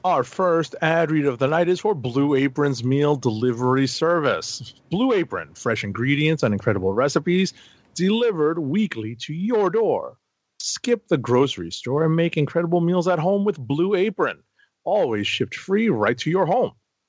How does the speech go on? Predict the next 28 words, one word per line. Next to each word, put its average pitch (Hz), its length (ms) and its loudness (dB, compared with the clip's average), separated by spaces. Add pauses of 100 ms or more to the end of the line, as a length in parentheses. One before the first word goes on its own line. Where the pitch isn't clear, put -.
(100)
And 170 140 0
now 254 100 2
the 220 100 0
listeners 196 360 0
of 160 160 0
the - 80 -2
Comic 165 480 -2
Book 156 160 -6
Chronicles 160 500 -2
can 123 220 -4
get 120 200 -2
thirty 220 540 -2
dollars 185 380 2
off 165 240 0
your 151 120 -2
first 135 520 -2
Blue 131 580 -2
Apron 135 440 -2 (100)
order. - 420 -2 (380)
To 135 80 2
place 247 260 2
your 113 140 4
first 95 340 0
order 117 460 2
with - 160 -12
thirty 95 440 -2
dollars 92 440 -6
off 220 280 0